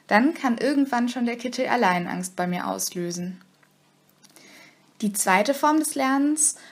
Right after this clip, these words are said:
besteht aus dem Lernen durch Belohnung oder Bestrafung. Wenn ein Verhalten immer wieder belohnt wird, dann führt das dazu, dass es in der Zukunft auch häufiger gezeigt wird.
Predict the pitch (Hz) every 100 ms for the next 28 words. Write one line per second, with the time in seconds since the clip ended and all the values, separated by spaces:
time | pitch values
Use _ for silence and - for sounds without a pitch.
0 | _ 247 240 254 240 233 247 214 214 233
1 | 240 208 214 220 208 226 226 190 180 190
2 | 190 - 196 190 196 - 180 - - _
3 | _ _ _ _ - 208 214 214 214 226
4 | 262 269 233 - 277 330 285 277 269 240
5 | 233 247 262 262 202 240 269 - - -
6 | - 226 226 254 247 285 294 285 - 285
7 | 294 311 - - 247 240 240 226 226 254
8 | 240 269 277 - - - 262 262 233 220
9 | 226 226 233 226 220 - 175 170 - -